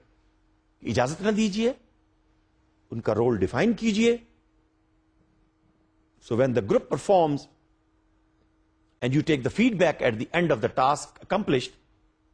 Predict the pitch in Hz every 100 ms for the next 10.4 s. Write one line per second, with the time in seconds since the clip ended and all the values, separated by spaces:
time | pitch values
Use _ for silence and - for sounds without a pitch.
0 | _ _ _ _ _ - 156 202 233 190
1 | 143 - 113 104 - _ _ 110 104 123
2 | 123 117 - - 110 - 104 98 90 92
3 | 85 - _ _ _ _ _ _ _ _
4 | _ _ _ _ _ _ _ - - 254
5 | 143 - - _ _ _ _ _ 147 247
6 | 240 - 156 - 139 139 135 - - 127
7 | 143 117 104 104 110 90 143 170 95 -
8 | - 123 110 95 87 87 - 85 - _
9 | _ _ - 208 330 320 247 202 208 208
10 | 170 156 131 -